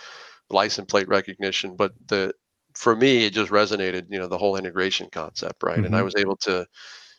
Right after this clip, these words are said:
Speaker 1: get involved at the R and D level, not from a technical perspective, just kinda talk through the process of what it means to integrate systems and, and, you know, what does it mean then to support our growing integrators from a project delivery perspective,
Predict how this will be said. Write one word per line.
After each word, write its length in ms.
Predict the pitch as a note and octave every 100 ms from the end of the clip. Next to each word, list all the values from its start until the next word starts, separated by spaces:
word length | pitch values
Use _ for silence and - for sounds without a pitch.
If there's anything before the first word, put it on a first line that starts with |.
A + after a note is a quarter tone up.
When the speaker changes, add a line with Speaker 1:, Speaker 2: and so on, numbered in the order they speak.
| _
Speaker 1:
get 200 | G#2+ G#2+
involved 420 | G2+ F#2+ G2 G2 F#2+
at 100 | F#2
the 100 | F#2+
R 140 | F#2+
and 80 | F#2
D 120 | A2+
level, 320 | A2+ G2 F#2
not 300 | G2 C3+ C#3 - _ -
from 140 | G#2
a 60 | F#2
technical 420 | C#3 D#3+ A2+ -
perspective, 460 | - - G2+ F#2+ F#2+
just 200 | G#2+ -
kinda 180 | G#2 F2+
talk 440 | - - A2 - -
through 280 | A#2+ A#2
the 100 | G2
process 760 | E2+ - A2 A2 - F#2 F2 -
of 100 | F2+
what 120 | F2+
it 60 | F2+
means 200 | F#2 -
to 120 | G#2
integrate 440 | G2+ F#2+ F#2 F#2+
systems 640 | - G2 - F#2 F2 F2 F2
and, 180 | D#2+ D#2+ - - - - - -
and, 240 | E2+ E2 D#2+ D#2+ _
you 60 | -
know, 200 | F2 F2 _
what 160 | - G#2+
does 120 | A2
it 80 | G#2
mean 240 | A2 A#2+ A2
then 240 | G2 G2+
to 140 | - G#2
support 640 | - - - C#3 B2+ - _ _
our 160 | G#2 F#2
growing 300 | G2+ G2+ G2
integrators 600 | A#2 D#3+ F#2+ F2 E2+ F2
from 200 | - F2+
a 60 |
project 460 | F2 G2+ F#2 G2 F#2+
delivery 380 | A#2 D3 D3 F#2
perspective, 640 | F2 - - - - -